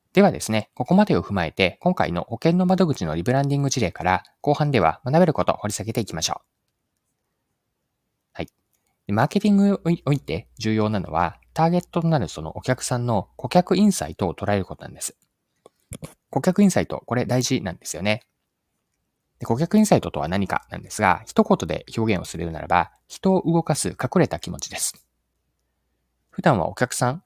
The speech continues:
まあ、人は意識していないものの、まあ、そうだと気づかされると、心のホットボタンが押されることで態度が変わって、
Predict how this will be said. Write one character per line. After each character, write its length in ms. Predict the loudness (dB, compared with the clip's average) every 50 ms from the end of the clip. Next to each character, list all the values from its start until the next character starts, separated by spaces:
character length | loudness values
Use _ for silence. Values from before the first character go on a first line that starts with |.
| _ _
ま 80 | -10
あ、 20 | -10
人 200 | -4 0 4 6
は 160 | 6 6 4
意 60 | 2 -2
識 220 | -2 -4 -4 -4
し 80 | -4 -2
て 100 | -2 -2
い 140 | -2 0
な 100 | 0 0
い 60 | 0 0
も 100 | -2 -4
の 140 | -4 -2
の、 180 | -2 -2 -2 -4 _ _ -8
ま 60 | -2
あ、 0 |
そ 160 | 2 2 4 4
う 20 |
だ 120 | 4 0
と 120 | -2 -4 -6
気 140 | -6 -4 -4
づ 100 | -4 -2
か 100 | -4 -2
さ 140 | 0 0
れ 80 | 0 0
る 100 | -2 -2
と、 240 | 0 2 2 0 0 _ _ _ _ _
心 280 | _ _ 0 2 2 2
の 100 | 2 -2
ホ 120 | -4 -6
ッ 40 | -4 -2
ト 80 | -2 0
ボ 80 | 2
タ 140 | 2 2 2
ン 40 | 2
が 60 | -2
押 100 | -6 -4
さ 80 | -2 0
れ 100 | 0 0
る 80 | -2 -4
こ 100 | -8 -10
と 80 | -6
で 240 | -2 -2 -2 -2 -2
態 180 | 0 0 2 2
度 120 | 0 -2
が 100 | -4 -4
変 100 | -6 -6
わ 40 | -8
っ 100 | -6 _
て、 220 | -2 -2 -2 -2